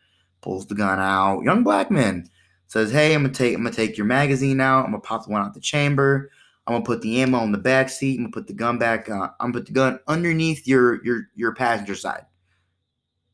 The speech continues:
And that's just for safety. So, you know, please don't go grab the gun or anything like that until we pull off, okay? All right, Mister Officer, cool. Uncuff. Hey, man, why don't you sit on the back of the hood? We don't really let people get back in the car when,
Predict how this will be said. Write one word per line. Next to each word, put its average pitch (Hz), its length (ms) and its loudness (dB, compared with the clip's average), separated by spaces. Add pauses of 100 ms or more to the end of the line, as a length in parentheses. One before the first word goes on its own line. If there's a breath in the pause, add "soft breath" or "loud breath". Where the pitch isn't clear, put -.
(180)
And 123 100 2
that's 139 180 4
just 143 200 2
for 117 100 0
safety. - 500 -8 (480)
So, 117 200 0
you 117 100 0
know, 101 160 0
please 127 280 0
don't 117 360 -4
go 107 560 -2 (100)
grab 101 280 0
the 110 60 -6
gun 104 240 0
or 101 40 0
anything 101 160 -2
like 92 80 -10
that 95 140 -6
until 92 260 -10
we 95 120 -10
pull - 260 -16
off, - 260 -20
okay? 113 340 -6 (440 soft breath)
All - 80 2
right, 160 100 4
Mister 127 220 2
Officer, 110 460 0
cool. - 320 -4 (120)
Uncuff. 131 600 2 (360)
Hey, 156 120 -4
man, 156 140 2
why 165 60 4
don't 175 80 0
you 170 60 0
sit 147 100 -2
on 160 80 2
the 143 60 4
back 135 260 2
of 120 60 -4
the 117 100 2
hood? 113 240 2
We 127 80 -2
don't 131 100 2
really 117 120 0
let 107 120 2
people 104 160 -2
get 101 160 0
back 98 240 0
in 98 60 -6
the 92 60 -8
car 101 340 2
when, 95 300 -6